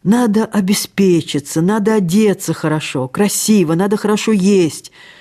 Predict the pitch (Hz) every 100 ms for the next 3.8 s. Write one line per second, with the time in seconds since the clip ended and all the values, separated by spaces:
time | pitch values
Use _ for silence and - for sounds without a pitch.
0 | - _ _ - 196 175 240 277 269 247
1 | 247 247 - 226 - - 220 151 175 175
2 | 190 160 208 202 208 226 - 214 - 202
3 | 160 214 170 139 165 123 - -